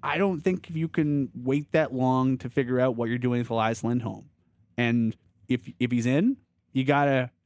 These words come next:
n-, you know, cement <laughs> him in to the plan. And if he's out, you need to jettison him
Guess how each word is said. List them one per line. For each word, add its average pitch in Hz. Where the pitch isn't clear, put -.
n-, 123
you 127
know, 110
cement 131
<laughs> -
him 165
in 131
to -
the 135
plan. 117
And 127
if 127
he's 127
out, 143
you 139
need 143
to -
jettison 139
him 113